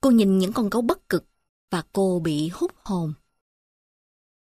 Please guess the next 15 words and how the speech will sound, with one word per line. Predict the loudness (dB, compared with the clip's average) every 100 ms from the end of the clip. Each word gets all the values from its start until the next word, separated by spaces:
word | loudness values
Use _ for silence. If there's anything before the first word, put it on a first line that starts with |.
| _ _ _ -6
Ta | -4
không | -2
bao | 0 2
giờ | 2 2
nên | 0 0
coi | -2
thường | -2 -2 0
sức | -2 -2
mạnh | -4 -4 -2
của |
một | -2 0
gia | 0 2
đình | 0
hạt | -2 -6 -2
nhân. | 0 0